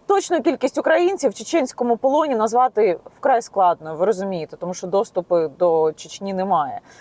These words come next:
Так само і зрозуміти, чи продовжується така практика продажу людей надалі. У Російській Федерації цю історію ніяк не коментували. Але я звертаюся до вас, друзі, до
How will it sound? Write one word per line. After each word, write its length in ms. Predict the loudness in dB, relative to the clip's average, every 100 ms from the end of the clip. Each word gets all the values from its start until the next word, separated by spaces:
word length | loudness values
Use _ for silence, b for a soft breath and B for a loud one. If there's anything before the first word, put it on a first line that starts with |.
| B
Так 140 | -4
само 340 | 0 0 2 0
і 60 |
зрозуміти, 580 | 2 0 2 0 2 0
чи 120 | -2 -4
продовжується 1000 | 0 0 2 2 2 0 -2 -4 -10 -10 b b b
така 240 | -6 0 -2
практика 720 | 2 2 2 0 -2 0 -2
продажу 760 | 0 0 2 2 0 0 -4 -4 b
людей 600 | 0 2 4 4 4 0 -6 b b b _
надалі. 580 | -2 2 4 4 2 0
У 100 | 0
Російській 380 | 2 2 0 -2
Федерації 760 | 0 2 4 2 0 -2 0
цю 240 | -2 0 0
історію 440 | 0 2 4 4
ніяк 380 | 2 2 0 -2
не 60 |
коментували. 760 | -10 -6 -6 -6 -2 2 2 0
Але 220 | 0 4
я 100 | 4
звертаюся 500 | 2 0 2 2 2
до 120 | 0 2
вас, 240 | 2 2
друзі, 420 | 0 0 2 0 -4 b b b -6
до 600 | 2 4 6 4 2